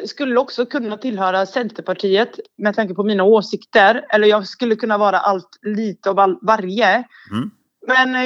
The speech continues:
Speaker 1: jag gick ju med i Moderaterna här, ungdomsförbundet, eh, förra året. Och, eh, det är mest för att kunna agera och, eh, höras. Eh, och kunna försöka i alla fall att komma med åsikter och att bli hörd.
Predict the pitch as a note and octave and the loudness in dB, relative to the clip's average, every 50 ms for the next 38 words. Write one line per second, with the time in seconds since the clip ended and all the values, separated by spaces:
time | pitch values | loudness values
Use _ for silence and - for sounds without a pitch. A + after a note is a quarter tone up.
0 | C4 C4 C4+ C4 C4 C4 B3+ C4 C4 - D4 C#4+ C#4 C#4 B3 A3 G#3+ G#3+ G#3 A#3+ | 0 2 2 2 2 0 -2 -8 -8 -6 -6 -4 -2 -2 -2 -2 -2 -2 -2 -2
1 | B3 B3 A#3+ G#3 B3+ B3 A3+ G3+ G3 G3 - A3 A3+ B3+ C4 A#3+ G#3 F#3+ G#3+ A3+ | -2 -2 -2 -2 -2 -2 -2 -2 -4 -4 -6 -4 -2 -2 0 0 0 -2 -2 -6
2 | G3 F3+ F3+ F3 - F#3 - F3 E3+ - _ G3+ B3 C4 - - - - - - | -6 -8 -10 -10 -16 -12 -12 -12 -12 -8 _ -6 -6 -6 -8 -10 -8 -8 -8 -8
3 | - - B3 G3+ G3+ G#3 G3 F#3 F3 E3 F3 F3+ - - _ _ F#3+ G3 F#3 F3+ | -4 -6 -4 -2 -2 -2 -2 -2 -4 -4 -6 -10 -14 -18 _ _ -6 -4 -4 -4
4 | F#3 F#3 _ _ - G3 F#3+ F#3 F#3 F#3 F#3 F3+ F3+ F#3 - - _ _ _ _ | -6 -8 _ _ -6 -4 -2 -2 -2 -2 -2 -2 -4 -6 -8 -12 _ _ _ _
5 | _ _ _ _ _ - A#3 C4 B3+ C#4 C#4 D#4 E4+ A#3 - - - - - - | _ _ _ _ _ -8 -4 -2 0 0 0 0 0 -2 -2 -6 -14 -18 0 2
6 | C#4 C4 B3+ B3 B3 B3 - - C4+ C4 A#3+ G#3 G#3 G3 G#3+ A3+ G#3 B3+ C4+ A#3+ | 4 6 6 4 2 0 -4 -2 -2 0 2 2 2 2 2 0 -2 -2 0 2
7 | G3 F#3 F3 F#3+ - - G3+ F#3 G3 - - G3 G3 G3 G3 F#3 - - F3+ C4 | 2 2 2 0 -2 -2 -4 -6 -6 -6 -2 2 4 4 4 2 0 -4 -2 2
8 | D4 B3 G3 F3 F#3+ A#3+ C#4 - - - - - _ _ - - - - - _ | 4 4 4 4 4 0 -2 -4 -10 -18 -20 -20 _ _ -20 -20 -20 -20 -20 _
9 | _ _ _ _ _ _ G#3+ G#3 G#3 G3+ G3+ G3+ G3+ - - G#3 - - D4 A#3+ | _ _ _ _ _ _ -4 -2 0 0 0 0 0 -2 -4 -4 -2 -2 0 0
10 | A3+ G#3 G#3 G#3+ B3 A#3+ - C#4 A#3+ G#3 F#3 F#3+ - C4+ C#4 C#4 C#4+ C#4 - G#3+ | 0 0 -2 -2 -6 -2 0 2 2 2 0 0 -2 -2 0 0 0 -2 0 -2
11 | G3+ G3 G3 G3 - A#3 G3+ F#3+ E3+ F3+ F#3 F3+ E3+ E3+ E3 E3+ - - A#3 A3+ | 0 0 0 -2 -2 -4 -2 -2 -4 -2 -2 0 0 0 -2 -4 -4 -2 -2 -2
12 | F#3+ E3 - - - - - - G#3+ A3+ A3 - - - G3 - - F#3 F3 A3 | -2 -4 -8 -14 -16 -16 -2 0 2 2 2 2 0 -2 -2 -2 -6 -4 -2 -2
13 | G3+ F#3+ - A#3 A#3+ A3 E3+ D#3+ D#3+ - - | -2 -2 -2 0 2 2 2 0 -4 -8 -12